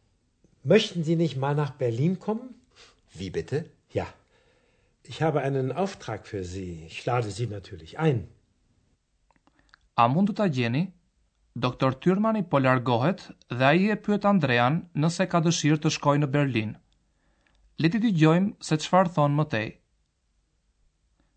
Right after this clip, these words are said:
Speaker 3: Pasi e përshëndet, doktor Tyrmani i thot Andreas: "Pra unë do të largohem nesër."
Speaker 1: Also, ich reise morgen ab.
Speaker 3: Doktor Tyrmani beson se Andrea e di këtë,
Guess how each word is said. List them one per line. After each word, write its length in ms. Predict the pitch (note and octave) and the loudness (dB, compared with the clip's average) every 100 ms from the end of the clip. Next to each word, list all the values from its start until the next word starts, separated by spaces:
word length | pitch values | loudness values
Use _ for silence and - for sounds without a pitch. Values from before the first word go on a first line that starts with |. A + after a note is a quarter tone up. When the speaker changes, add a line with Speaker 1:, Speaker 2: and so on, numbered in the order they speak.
| _ _ - | _ _ -2
Speaker 3:
Pasi 320 | C3 - C#3 | -2 0 -2
e 80 | C3+ | 0
përshëndet, 580 | C3+ E3 D#3 F#3+ - - _ A#2 | -2 2 2 2 -2 -14 _ -4
doktor 400 | C#3 C3+ F#3+ - | -2 0 0 2
Tyrmani 480 | E3+ E3+ F#3 F3 | 2 4 4 2
i 60 | E3 | 0
thot 180 | D3+ D3 D3+ | 0 0 0
Andreas: 560 | B2+ A2 A2 - - _ _ _ _ _ _ - | 0 -2 -4 -8 -14 _ _ _ _ _ _ 0
"Pra 220 | C#3+ D#3+ | 6 6
unë 180 | G#3+ A3 | 6 2
do 80 | G#3+ | 0
të 120 | F3+ | 2
largohem 460 | F3+ E3 E3 F3 D#3 | 2 4 4 4 4
nesër." 400 | A2+ - A2 - - _ _ _ _ _ _ _ _ _ _ _ _ _ _ _ | 0 -2 -8 -10 -18 _ _ _ _ _ _ _ _ _ _ _ _ _ _ _
Speaker 1:
Also, 520 | E3+ G3 E3 F3+ F#3 D#3+ _ _ - _ | 0 0 4 4 4 0 _ _ -20 _
ich 180 | C#3+ - | -6 0
reise 320 | C3 D3+ C3 | 4 4 4
morgen 360 | A#2 A#2 A2 - | 0 0 0 -4
ab. 220 | G#2 - - _ _ _ _ _ _ _ _ _ _ _ _ - | -6 -10 -16 _ _ _ _ _ _ _ _ _ _ _ _ -2
Speaker 3:
Doktor 360 | A#2+ B2+ C3+ | -2 2 0
Tyrmani 440 | - D#3 F#3 G#3 F#3 | 4 6 6 6 4
beson 440 | C3+ C3 E3 F3+ | 2 2 4 4
se 160 | E3+ C#3+ | 4 4
Andrea 500 | C#3 C3+ F#3 G3+ D#3 | 4 4 6 6 6
e 60 | |
di 160 | B2 A2+ | 2 -4
këtë, 260 | - B2 | -2 0